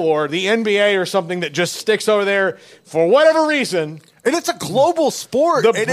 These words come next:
Speaker 2: it,
Speaker 1: the,
Speaker 2: like,
Speaker 1: but,
Speaker 2: everybody can afford, or
Speaker 1: but the,
Speaker 2: should
Speaker 1: like,
Speaker 2: be afford.
Speaker 1: Italy, it's ver-, more popular, in, way more popular in Italy now. Like,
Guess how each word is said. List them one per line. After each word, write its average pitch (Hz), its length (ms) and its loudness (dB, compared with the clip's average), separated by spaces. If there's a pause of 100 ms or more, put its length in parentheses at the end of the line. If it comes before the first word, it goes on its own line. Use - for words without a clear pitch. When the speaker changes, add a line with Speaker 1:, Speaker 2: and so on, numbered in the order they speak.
Speaker 2:
it, 262 100 -6
Speaker 1:
the, 220 100 2
Speaker 2:
like, 202 220 -4
Speaker 1:
but, 214 80 4
Speaker 2:
everybody 277 440 0
can 247 140 -4
afford, 214 480 -2
or 170 120 0
Speaker 1:
but 208 100 2
the, 240 100 4
Speaker 2:
should 294 160 0
Speaker 1:
like, 277 80 2
Speaker 2:
be 240 60 2
afford. 113 320 -2
Speaker 1:
Italy, 285 260 2
it's 233 100 -6
ver-, 202 220 0
more 196 220 0
popular, 180 400 -2
in, 147 260 -8
way 185 140 2
more 160 160 -2
popular 156 340 -4
in 135 80 -8
Italy 247 340 -2
now. 269 420 2
Like, 170 300 -2